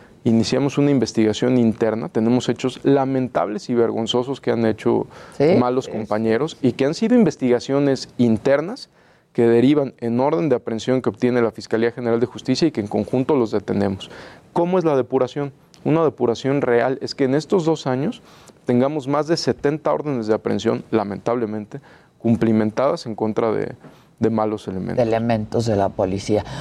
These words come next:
Speaker 1: Pero
Speaker 2: Oye.
Speaker 1: no es lo mismo, perdón, no es lo mismo solo suspenderlos a
Speaker 2: Pues no.
Speaker 1: cumplimentar una orden de aprehensión que ya se comprobó, o que el Ministerio Público ya pudo acreditar con el juez que esta persona cometió un delito y se libra la
Speaker 2: Pues
Speaker 1: orden
Speaker 2: sí,
Speaker 1: de
Speaker 2: porque
Speaker 1: aprehensión
Speaker 2: si
Speaker 1: y
Speaker 2: no,
Speaker 1: se
Speaker 2: luego
Speaker 1: detiene.
Speaker 2: está en la calle.
Speaker 1: Creemos que esa es una verdadera depuración.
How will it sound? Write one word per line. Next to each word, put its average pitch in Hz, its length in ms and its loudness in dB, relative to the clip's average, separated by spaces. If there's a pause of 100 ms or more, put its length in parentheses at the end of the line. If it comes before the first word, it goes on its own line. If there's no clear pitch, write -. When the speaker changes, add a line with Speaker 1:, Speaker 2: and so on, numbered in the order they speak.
Speaker 1:
Pero 123 160 2
Speaker 2:
Oye. 123 100 -4
Speaker 1:
no 135 100 2
es 147 60 2
lo 170 140 2
mismo, 143 320 2
perdón, 117 360 -4 (120)
no 127 160 2
es 135 60 2
lo 151 80 2
mismo 139 280 2
solo 143 260 0
suspenderlos 131 800 -2 (220)
a 120 80 -4
Speaker 2:
Pues 117 120 -2
no. 127 180 0
Speaker 1:
cumplimentar 120 340 0
una 214 140 0
orden 190 180 0
de 147 60 2
aprehensión 117 340 -6
que 123 160 2
ya 143 180 4
se 196 140 -8
comprobó, 120 560 0 (560)
o 113 100 -2
que - 80 0
el 120 60 2
Ministerio 123 420 2
Público 160 320 0
ya 123 140 2
pudo 202 240 2
acreditar 131 560 -2
con 117 180 -6
el 107 80 -4
juez - 400 0 (640)
que 113 140 0
esta - 180 -4
persona 127 400 -4
cometió 107 340 -2
un 131 80 4
delito 139 340 0
y 170 40 -2
se 135 160 -6
libra 113 240 2
la 123 60 0
Speaker 2:
Pues 117 80 2
Speaker 1:
orden - 60 -4
Speaker 2:
sí, - 40 -4
Speaker 1:
de 123 80 2
Speaker 2:
porque - 60 -2
Speaker 1:
aprehensión 107 260 -4
Speaker 2:
si 175 40 2
Speaker 1:
y - 40 2
Speaker 2:
no, 147 60 2
Speaker 1:
se 180 40 2
Speaker 2:
luego 214 200 2
Speaker 1:
detiene. 185 180 2
Speaker 2:
está 165 40 -2
en 165 60 -4
la 175 140 -2
calle. 330 400 2
Speaker 1:
Creemos 143 320 0
que 160 100 0
esa 151 140 0
es 143 100 -8
una 156 200 2
verdadera 123 600 2
depuración. 110 580 -4